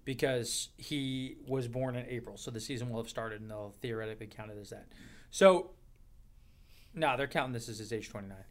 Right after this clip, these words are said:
So next year, I guess they're counting it as his age thirty. Fine. So next year's his age thirty season, and he'll be a free agent after that point. I don't, that then gives me that I'm paying him anywhere between five and seven years,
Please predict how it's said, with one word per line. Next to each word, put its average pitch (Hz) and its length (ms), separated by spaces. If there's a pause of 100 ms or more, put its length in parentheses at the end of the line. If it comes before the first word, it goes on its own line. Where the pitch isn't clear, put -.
(240)
So - 140
next 131 240
year, 120 100
I 113 40
guess 113 180
they're 113 80
counting 107 240
it 101 40
as 98 100
his 101 140
age 104 220
thirty. 98 220 (360)
Fine. - 200 (440)
So 160 440 (420)
next 202 340
year's 202 220
his 160 180
age 165 320
thirty 165 300
season, 180 520 (300)
and 165 140
he'll 160 180
be 160 160
a 139 60
free 170 320
agent 139 340
after 143 320
that 135 220
point. 165 260 (1040)
I 156 120
don't, 160 340 (380)
that 165 280
then 160 220
gives 151 240
me 156 140
that 143 260 (140)
I'm 147 120
paying 156 360
him 151 80
anywhere 156 260
between 135 300
five 147 440
and 143 120
seven 139 320
years, 170 400